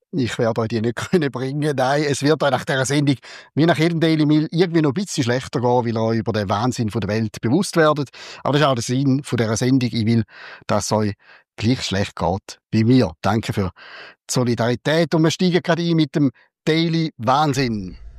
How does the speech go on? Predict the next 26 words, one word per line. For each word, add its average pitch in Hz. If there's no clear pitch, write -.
Und 135
wir 156
widmen 202
uns 196
zuerst 180
der 165
jungen 165
Generation, 139
wo 117
ich 147
selber 143
nicht 147
mehr 165
wirklich 143
dazu 160
gehöre, 233
aber 202
ich 185
bin 190
sehr 185
interessiert 175
daran, 147
dass 139
die -
junge 131
Generation, 120